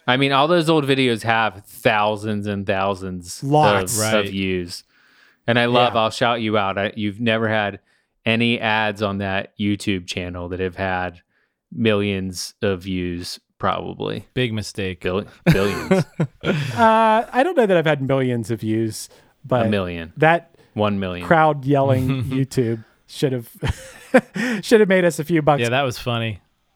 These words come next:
Speaker 1: Thinking about this time, that, that email that I sent to you about that July fifteenth Orlando show,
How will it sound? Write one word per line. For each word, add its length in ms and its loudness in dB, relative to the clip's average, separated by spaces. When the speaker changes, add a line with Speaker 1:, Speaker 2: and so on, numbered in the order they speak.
Speaker 1:
Thinking 240 0
about 260 2
this 200 -2
time, 540 -2
that, 380 0
that 220 0
email 720 0
that 120 2
I 120 2
sent 340 -2
to 100 -2
you 400 0
about 340 2
that 180 0
July 360 0
fifteenth 720 -4
Orlando 800 2
show, 540 0